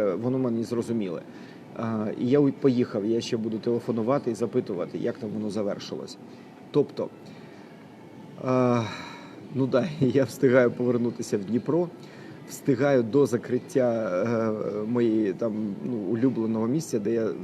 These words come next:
завжди намагаюсь покушати. Я встигаю зробити це замовлення, встигаю з'їсти. І зараз я нарешті приповзу додому для того, щоб спробувати відпочити, бо завтра знову працювати. Чому? Е, в мене суботи немає, е,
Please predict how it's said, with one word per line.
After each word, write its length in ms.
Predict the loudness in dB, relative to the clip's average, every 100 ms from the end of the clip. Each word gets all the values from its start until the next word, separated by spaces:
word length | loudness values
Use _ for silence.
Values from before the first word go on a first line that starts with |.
| -6
завжди 320 | -4 -4 -2
намагаюсь 360 | -4 -2 -2 -2
покушати. 600 | -6 -6 -4 -4 -4 -4 -6 -16 -20 -14 -2
Я 260 | 2 2
встигаю 440 | 0 -2 0 2 0
зробити 400 | 0 0 -2 -4
це 160 | -4
замовлення, 640 | -2 0 0 2 2 0 -2
встигаю 480 | -4 -4 -2 0
з'їсти. 560 | -2 -4 2 0 0 -4 -6 -16 -18 -18 -6
І 440 | -2 2 2 4 2
зараз 400 | 2 2 2 0
я 180 | 0 0
нарешті 540 | 2 4 4 4 0 -2
приповзу 500 | -2 -2 -2 -2 -4
додому 500 | 0 4 4 4 -2
для 140 | -2
того, 200 | -2 -2
щоб 220 | -4 -12
спробувати 540 | -6 -4 -2 -2 -4 -6
відпочити, 560 | -6 -6 -4 -4 -4
бо 140 | -4 -4
завтра 300 | -4 -4 -4
знову 300 | -2 -2 -4
працювати. 640 | -6 -6 -4 -2 -4 -6 -10
Чому? 360 | -4 -2 -2
Е, 0 | -6 -14 -18 -18 -18 -18 -18 -18 -12 -6 -4 -2 0 0
в 100 | 0
мене 200 | 0 0
суботи 400 | -2 -2 -2 -2
немає, 500 | 0 0 0 0 -2 -6 -6
е, 260 | -4 -2